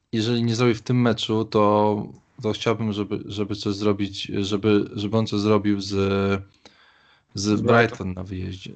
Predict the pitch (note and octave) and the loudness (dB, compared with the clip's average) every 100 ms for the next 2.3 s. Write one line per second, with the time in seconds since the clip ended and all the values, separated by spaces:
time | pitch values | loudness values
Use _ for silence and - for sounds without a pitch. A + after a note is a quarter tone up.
0 | - G#2 - B2 A#2+ A#2+ B2+ B2+ G#2 - | -10 -8 -2 -2 0 0 -2 -4 -6 -8
1 | - G#2+ G#2 G2+ G2 F#2+ G2+ G2+ F#2+ F#2+ | -6 -2 -2 -2 -4 -4 -2 -2 -2 -2
2 | F#2+ F#2+ F#2+ | 0 0 -2